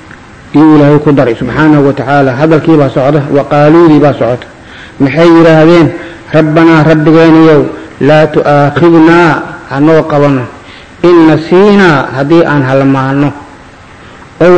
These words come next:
amase akhta'naa", amba aan gifno. Shaygan waanba halmaano, qalbigeeyo ka maqan baan samaynay, oo waajib baan ka tagnay. Ama ma ahee shaygan xaaraanta, aan xaaraan maraysi. Ma arkaysa? Labadu way soo gali karaan.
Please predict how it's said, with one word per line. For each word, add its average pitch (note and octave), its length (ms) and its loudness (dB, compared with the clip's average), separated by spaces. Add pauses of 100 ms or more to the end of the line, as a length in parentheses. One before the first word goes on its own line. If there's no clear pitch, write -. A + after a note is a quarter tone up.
amase E3+ 400 0
akhta'naa", E3+ 880 0
amba D#3 180 0
aan D3 240 0
gifno. C#3 300 -2 (440)
Shaygan F3+ 280 2
waanba E3+ 280 2
halmaano, D3 540 2
qalbigeeyo D#3+ 680 2
ka D#3+ 80 -2
maqan D3+ 320 2
baan C#3+ 100 0
samaynay, C3 440 -4 (1080)
oo D3 160 2
waajib D#3 320 2
baan D3+ 160 0
ka D3+ 120 -2
tagnay. B2+ 360 -4 (560)
Ama D#3 160 0
ma F#3 140 2
ahee D#3+ 280 2
shaygan E3 380 2
xaaraanta, D3 480 -2
aan C#3+ 160 -2
xaaraan D3+ 320 -2
maraysi. D3 400 0 (960)
Ma D3 140 -4
arkaysa? C3 420 -4
Labadu D#3+ 300 2
way D#3 100 2
soo E3 160 0
gali D3+ 180 0
karaan. B2+ 300 -4